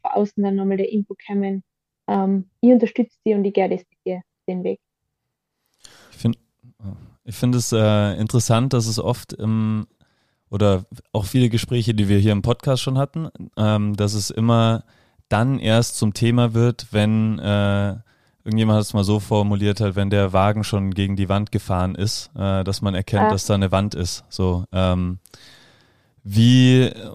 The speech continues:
Speaker 2: oder was hast du daraus gelernt, wie du vielleicht auch frühzeitig erkennen kannst, äh, dieser Wand auszuweichen, ähm, oder vielleicht mal vorher ein bisschen umzulenken?
Speaker 1: Äh, ich glaub, dass es ganz viel an dem liegt, dass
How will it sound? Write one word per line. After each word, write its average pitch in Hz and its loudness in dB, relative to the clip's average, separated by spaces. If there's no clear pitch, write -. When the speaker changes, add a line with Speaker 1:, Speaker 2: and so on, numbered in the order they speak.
Speaker 2:
oder 110 2
was 110 2
hast 120 -2
du 123 4
daraus 110 0
gelernt, 104 0
wie 104 2
du 101 0
vielleicht 101 -2
auch 98 -6
frühzeitig 110 -2
erkennen 107 -2
kannst, 107 -4
äh, 98 0
dieser 95 -2
Wand 98 -2
auszuweichen, 98 -4
ähm, 95 -4
oder 95 -4
vielleicht 98 -4
mal 95 -4
vorher 107 0
ein 98 -4
bisschen 98 -6
umzulenken? 92 -6
Speaker 1:
Äh, 233 4
ich 277 6
glaub, 311 4
dass 247 0
es 233 -4
ganz 262 2
viel 262 2
an 220 -2
dem 226 2
liegt, 254 0
dass 214 -4